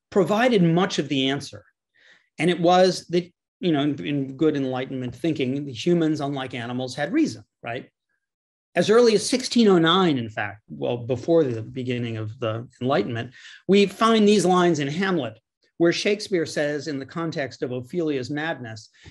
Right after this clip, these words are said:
that humans without reason may not be human at all. Um, Hamlet says, "Divided from herself and her fair judgment, without the which we are pictures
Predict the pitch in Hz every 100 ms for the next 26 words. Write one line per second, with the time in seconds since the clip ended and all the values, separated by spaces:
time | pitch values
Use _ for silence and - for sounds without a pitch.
0 | - 156 - 220 214 190 151 165 151 156
1 | 165 175 139 131 131 139 139 127 143 160
2 | 160 123 107 139 131 113 139 127 107 _
3 | _ _ _ _ _ _ - 127 117 127
4 | 110 - 294 _ _ 135 139 143 117 -
5 | 139 117 104 - _ _ _ _ _ 349
6 | 180 147 156 175 185 151 - 185 170 156
7 | - 196 151 127 - - 151 139 151 -
8 | 190 185 160 170 160 120 101 _ _ _
9 | _ _ - 156 165 202 151 131 123 -
10 | 143 135 - 214 - - 110 107 -